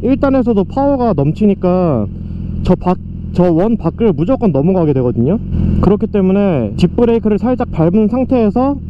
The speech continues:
이제 그 스로틀을 한 이 정도로 유지를 해주셔야 안 넘어지고 도실 수 있어요. 만약에 스로틀을 안 감으시면 힘이 너무 딸리기 때문에 넘어지실 가능성이 있고,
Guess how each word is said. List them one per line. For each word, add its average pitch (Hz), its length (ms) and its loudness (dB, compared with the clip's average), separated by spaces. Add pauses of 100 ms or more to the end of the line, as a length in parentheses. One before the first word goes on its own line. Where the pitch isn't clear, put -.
(680)
이제 185 220 4
그 165 260 2
스로틀을 254 800 0 (1400)
한 208 280 2 (200)
이 170 120 -2
정도로 233 340 2
유지를 190 400 2
해주셔야 226 880 0 (160)
안 175 180 2
넘어지고 226 480 2
도실 170 400 2
수 - 140 -4
있어요. 98 400 0 (800)
만약에 208 220 4
스로틀을 277 400 -2
안 160 200 2
감으시면 226 800 2 (600)
힘이 294 300 4
너무 202 220 4
딸리기 254 340 -2
때문에 226 520 2
넘어지실 220 720 2
가능성이 196 580 2
있고, 185 400 0